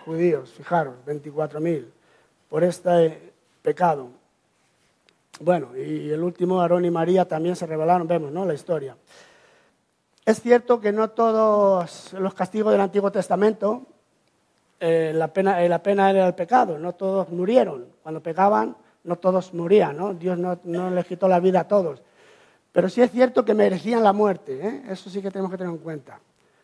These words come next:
No todos que, eh, desobedecían, Dios les castigaba con la muerte, sí, pero sí todos merecían la muerte. ¿Y por qué lo sabemos esto? Porque, eh, tenían que sacrificar animales,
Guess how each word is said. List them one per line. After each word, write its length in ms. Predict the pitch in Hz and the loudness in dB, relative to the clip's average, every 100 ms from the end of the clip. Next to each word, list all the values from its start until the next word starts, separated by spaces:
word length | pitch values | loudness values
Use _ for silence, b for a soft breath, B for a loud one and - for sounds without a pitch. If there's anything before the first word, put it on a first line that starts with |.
| _ _ _ _ - | _ _ _ _ -2
No 160 | 190 220 | 0 2
todos 320 | 233 233 220 | 2 0 -2
que, 120 | 208 | 0
eh, 720 | 208 208 202 208 196 190 190 | 2 2 0 0 2 2 2
desobedecían, 680 | 190 185 190 175 202 226 220 | -2 -4 -2 -2 0 0 2
Dios 160 | 202 196 | 2 2
les 140 | 185 | 0
castigaba 480 | 185 - 175 190 180 | -4 -6 0 2 2
con 100 | 175 | 0
la 80 | 180 | 2
muerte, 420 | 226 220 220 - b b b _ | 0 0 -4 -6 b b b _
sí, 240 | - 165 | -6 -6
pero 240 | - 170 | -2 -2
sí 160 | 170 196 | 0 -4
todos 260 | 220 220 196 | 0 2 4
merecían 500 | 190 175 190 196 190 | 4 2 2 2 4
la 120 | 165 | 2
muerte. 440 | 165 156 - - _ _ b b b b _ | 0 -6 -10 -20 _ _ b b b b _
¿Y 160 | - 170 | -2 -2
por 200 | 190 180 | -2 -2
qué 80 | 220 | 2
lo 60 | |
sabemos 280 | 214 220 208 | 4 4 2
esto? 260 | 240 233 165 | 0 0 2
Porque, 540 | 202 202 226 233 269 | 2 4 2 2 0
eh, 100 | 185 _ - | -8 _ -6
tenían 320 | 175 202 220 | 0 2 2
que 440 | 226 226 226 226 _ | 4 4 4 -2 _
sacrificar 960 | - 190 185 180 175 220 214 214 - - | -6 -6 -2 -4 -2 2 4 2 -4 -8
animales, 640 | 175 180 185 165 135 127 | -4 -4 -4 -4 -6 -14